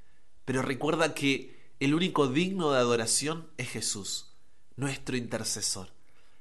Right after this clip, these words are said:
Porque como dice Hechos capítulo cuatro, versículo doce, "En ningún otro hay salvación, porque no hay otro nombre bajo el cielo dado a los hombres en que podamos ser salvos". Conversamos con Dios sobre esto. Padre,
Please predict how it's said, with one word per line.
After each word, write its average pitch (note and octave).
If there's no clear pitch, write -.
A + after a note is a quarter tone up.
Porque B2+
como C3+
dice D3
Hechos D#3
capítulo B2
cuatro, D3
versículo A#2+
doce, C#3+
"En B2
ningún D#3
otro D3
hay B2+
salvación, G2+
porque B2+
no A#2
hay A#2+
otro F3+
nombre E3+
bajo C#3+
el B2+
cielo C#3
dado C#3+
a D3+
los D3+
hombres G2+
en A2
que A#2+
podamos G#2+
ser F2+
salvos". -
Conversamos B2+
con B2
Dios B2+
sobre A#2+
esto. -
Padre, C3+